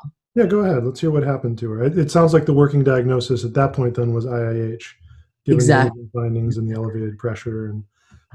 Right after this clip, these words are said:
Speaker 1: uh, improvement and all of that. Okay, so yeah, what happened in, in her post-hospital course?
Speaker 2: So we discharged her on Diamox, um, acetazolamide,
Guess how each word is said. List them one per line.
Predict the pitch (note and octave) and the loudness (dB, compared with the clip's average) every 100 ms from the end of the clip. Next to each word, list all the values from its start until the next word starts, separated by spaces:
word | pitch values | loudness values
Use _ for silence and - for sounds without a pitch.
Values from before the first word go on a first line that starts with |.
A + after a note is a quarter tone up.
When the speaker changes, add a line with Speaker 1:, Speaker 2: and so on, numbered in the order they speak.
| - | -14
Speaker 1:
uh, | A2+ A#2+ | -12 -10
improvement | A#2 A#2+ A2+ A2 | -6 -4 -4 -6
and | A2 | -6
all | G#2+ | -8
of | G#2+ | -10
that. | G#2 | -4
Okay, | D#3 F3 C#3 | -2 2 2
so | G#2 D#3+ | 4 6
yeah, | F3 | 6
what | D3 D#3 | 6 6
happened | D#3 D#3 C#3 | 2 2 0
in, | C3 D#3+ | 0 0
in | C3+ | 0
her | C3 | -2
post-hospital | - C3 - B2+ - A#2 | -4 -4 -4 -6 -6 -8
course? | - A2+ A2+ - _ _ - - _ _ _ | -8 -10 -12 -18 _ _ -16 -16 _ _ _
Speaker 2:
So | - - G3+ G3 F#3+ | -6 4 6 6 4
we | G3+ A3 A3+ | 0 0 2
discharged | A#3 A#3+ - G#3 - | 0 -2 -2 -4 -4
her | G3 | -2
on | D#3+ C3 | 0 2
Diamox, | D3 C#3+ D3+ D#3 E3+ E3+ G#3 - - - | 2 2 2 0 0 -2 -6 -12 -14 -10
um, | C#3+ C3 B2+ | -6 -6 -6
acetazolamide, | D3 D3+ C#3+ C3 C#3 C3 C3 C#3+ C#3 C#3+ C#3+ | -8 -8 -6 -2 -2 0 0 0 -2 -4 -6